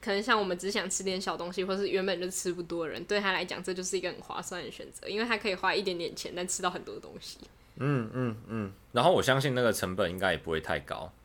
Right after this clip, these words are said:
Speaker 2: 所以就是我觉得很不错，我觉得很不错。
Speaker 1: 我觉得它最后那个夹起来分量应该跟你原本在卤味摊买五十块是差不多的，但是你又可以吃到很多种不同的东西，所以你就有更大的满足感。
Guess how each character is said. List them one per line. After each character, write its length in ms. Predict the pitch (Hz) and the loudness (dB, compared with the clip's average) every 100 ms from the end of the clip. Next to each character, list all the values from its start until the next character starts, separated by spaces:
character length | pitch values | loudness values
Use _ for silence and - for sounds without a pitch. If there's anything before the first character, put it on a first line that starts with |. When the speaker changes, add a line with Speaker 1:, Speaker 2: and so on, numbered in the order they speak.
| - - - - | -20 -20 -20 -6
Speaker 2:
所 180 | 92 | -2
以 140 | 85 73 - | -2 -2 -2
就 160 | 98 | -2
是 60 | 92 | -2
我 160 | 87 | -6
觉 120 | 90 131 | -4 -4
得 60 | |
很 140 | 127 90 | -4 -4
不 80 | |
错， 200 | - 101 87 | -6 -8 -8
我 80 | 82 | -8
觉 100 | 85 | -6
得 60 | |
很 80 | 80 | -8
不 40 | |
错。 240 | 78 - 85 - - - - | -10 -12 -14 -16 -20 -20 -8
Speaker 1:
我 120 | - 262 | -2 2
觉 100 | 277 | 4
得 80 | |
它 100 | 339 | 4
最 200 | 339 359 | 4 4
后 140 | 330 330 | 2 2
那 60 | |
个 140 | 302 254 | 0 -2
夹 220 | - 202 | 0 -2
起 100 | 220 | -2
来 160 | 165 175 | -4 -4
分 240 | 208 208 | -2 -2
量 180 | 196 180 | -2 -2
应 120 | 190 | -4
该 100 | 190 190 | -4 -4
跟 180 | 196 | -4
你 60 | 180 | -4
原 180 | 170 170 | -4 -6
本 140 | 170 | -6
在 180 | 185 190 | -4 -4
卤 120 | 180 | -4
味 180 | 180 180 | -6 -6
摊 180 | 185 180 | -6 -6
买 180 | 170 165 | -6 -8
五 120 | - | -10
十 160 | - | -12
块 200 | - 180 | -8 -8
是 140 | 175 - | -8 -10
差 180 | - - | -10 -12
不 80 | - | -10
多 200 | - 101 | -12 -10
的， 140 | 107 | -8
但 140 | 208 208 | -6 -2
是 180 | 196 190 - - - | -2 -2 -6 -20 -4
你 100 | 208 | 2
又 100 | 214 | 4
可 80 | 220 | 4
以 80 | 196 | 2
吃 120 | 202 | 2
到 100 | 190 | 0
很 140 | 196 | 0
多 120 | 175 180 | -2 -2
种 160 | 165 165 | -4 -4
不 100 | 196 | -4
同 160 | 170 | -6
的 80 | 139 | -8
东 160 | 139 180 | -8 -8
西， 140 | 185 | -4
所 120 | 208 | -2
以 40 | 196 | -2
你 100 | 170 | -2
就 160 | 190 | -2
有 80 | 170 | -2
更 260 | - 202 180 | -2 -2 2
大 200 | 170 151 | 2 0
的 40 | |
满 160 | - 78 | -4 -12
足 160 | - - | -14 -12
感。 120 | - | -12